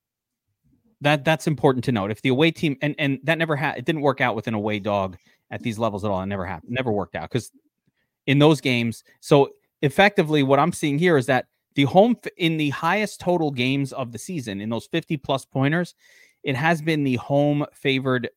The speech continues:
Q, or, or the, the favored Q B that has been coming through as the potential nuts, um, guy.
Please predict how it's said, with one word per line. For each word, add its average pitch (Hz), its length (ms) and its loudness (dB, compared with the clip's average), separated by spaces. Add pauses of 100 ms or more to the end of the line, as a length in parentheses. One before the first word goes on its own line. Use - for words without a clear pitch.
Q, - 280 -8
or, 120 280 -4 (200)
or 139 100 4
the, 123 180 -2 (760)
the 135 120 4
favored 175 540 4
Q 147 180 0
B 120 360 0 (260)
that 123 140 2
has 131 140 -4
been 131 160 -4
coming 135 300 -2
through 131 220 -2
as 104 80 -4
the 110 80 -10
potential 113 460 -8
nuts, 104 440 -4 (380)
um, 101 340 -2
guy. 85 280 -6